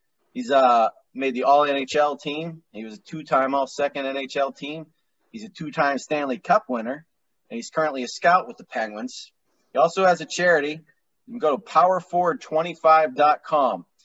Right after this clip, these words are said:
And it's a not-for-profit organization whose mission is to raise awareness, increase prevention, and end the stigma of addiction. They aim to create and utilize student education, prevention programming, and outreach that provides high-risk communities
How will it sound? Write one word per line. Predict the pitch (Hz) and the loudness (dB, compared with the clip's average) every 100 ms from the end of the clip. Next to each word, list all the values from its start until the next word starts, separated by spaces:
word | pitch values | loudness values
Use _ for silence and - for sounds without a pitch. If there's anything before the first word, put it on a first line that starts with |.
| _ _ - | _ _ -14
And | |
it's | 117 | -10
a | 123 | -6
not-for-profit | 127 147 156 139 156 156 160 | 2 2 0 0 4 4 4
organization | 151 147 135 131 143 139 156 151 | -2 -2 -4 -6 -6 -6 -12 -10
whose | 127 107 | -10 -6
mission | 147 - 139 | -6 -6 -8
is | 120 | -10
to | - | -8
raise | 120 143 131 | -6 -6 -8
awareness, | 110 120 143 147 147 - | -4 -2 -2 -4 -10 -14
increase | _ 220 - 160 | _ -18 -14 -12
prevention, | - 160 135 135 131 135 135 _ _ _ - | -10 -6 -2 -2 -4 -12 -14 _ _ _ -14
and | 110 | -10
end | 117 147 | -6 -6
the | 131 | -6
stigma | - 170 151 131 | -10 -8 -4 0
of | 117 107 | -2 -2
addiction. | 104 143 - 101 85 _ _ _ - | -4 -6 -6 -12 -14 _ _ _ -12
They | 110 | -8
aim | 131 139 | -6 -6
to | 120 | -8
create | - 123 143 131 | -8 -6 -6 -6
and | 120 | -6
utilize | 135 131 120 110 | -6 0 0 0
student | - - 135 143 139 | -4 -12 -10 -8 -6
education, | 143 120 - 139 139 147 143 156 175 | -6 -6 -8 -6 -6 -10 -14 -16 -16
prevention | 113 123 135 139 131 | -6 -4 -4 -4 -8
programming, | 135 131 123 127 123 117 | 0 2 2 -2 -2 -4
and | 104 - | -8 -2
outreach | 139 123 107 85 | 0 0 -4 -10
that | 104 98 | -12 -12
provides | 98 110 107 98 | -4 2 2 0
high-risk | 127 131 135 131 - | 2 2 2 -6 -6
communities | 127 123 117 113 117 - | -6 -4 -4 -6 -8 -10